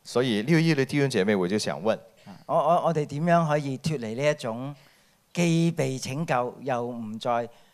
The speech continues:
Speaker 2: 重複循環於舊時嘅模式呢？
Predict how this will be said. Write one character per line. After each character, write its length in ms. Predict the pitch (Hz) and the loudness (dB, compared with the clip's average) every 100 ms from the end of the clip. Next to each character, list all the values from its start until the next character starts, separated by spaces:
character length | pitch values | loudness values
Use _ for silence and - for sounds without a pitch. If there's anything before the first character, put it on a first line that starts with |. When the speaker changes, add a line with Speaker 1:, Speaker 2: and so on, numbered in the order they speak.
| _ _ - | _ _ -14
Speaker 2:
重 280 | - 113 | -12 -12
複 180 | 117 180 - | -6 -6 -6
循 320 | - 107 110 | -10 -10 -8
環 300 | 113 104 127 | -8 -8 -6
於 180 | 170 147 - _ _ | -6 -6 -14 _ _
舊 280 | 147 123 120 123 | -2 -2 -4 -8
時 280 | - - 107 98 101 | -8 -8 -12 -12 -8
嘅 320 | 123 117 113 - - _ _ _ - - _ _ _ _ _ _ _ - | -4 -4 -6 -12 -20 _ _ _ -20 -20 _ _ _ _ _ _ _ -14
模 200 | 95 95 | -12 -8
式 160 | 147 | -10
呢？ 100 | 113 | -10